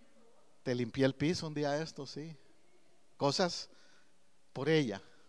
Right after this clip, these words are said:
por ella. Y ella por él.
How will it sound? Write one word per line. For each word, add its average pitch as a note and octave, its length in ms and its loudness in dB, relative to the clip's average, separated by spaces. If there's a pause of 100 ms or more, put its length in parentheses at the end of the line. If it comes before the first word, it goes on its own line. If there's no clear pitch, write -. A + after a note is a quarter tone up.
(280)
por C3+ 160 -2
ella. B2 300 -2 (1080)
Y E3 200 0
ella D3+ 240 0
por C#3+ 200 2
él. G#2 200 2